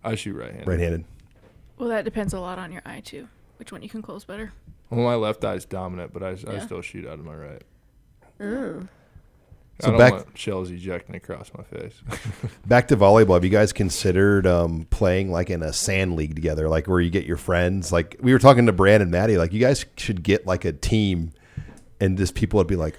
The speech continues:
Speaker 2: "Oh." Like, <laughs> see the Husker volleyball players roll in with Husker football
Speaker 4: Yeah.
Speaker 2: players.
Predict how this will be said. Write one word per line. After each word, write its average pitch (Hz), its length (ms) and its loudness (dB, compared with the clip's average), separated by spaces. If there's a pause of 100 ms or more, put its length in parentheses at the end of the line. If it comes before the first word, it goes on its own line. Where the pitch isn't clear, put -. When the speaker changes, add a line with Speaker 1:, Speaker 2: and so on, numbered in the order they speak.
Speaker 2:
"Oh." 80 760 0 (360)
Like, - 300 -4 (580)
<laughs> - 540 -16
see - 180 2
the 165 140 10
Husker 135 280 8
volleyball 120 440 10
players 120 340 6
roll 107 280 8
in 104 100 6
with 98 80 2
Husker 107 320 2
football 104 280 6
Speaker 4:
Yeah. 117 80 -2
Speaker 2:
players. 120 540 4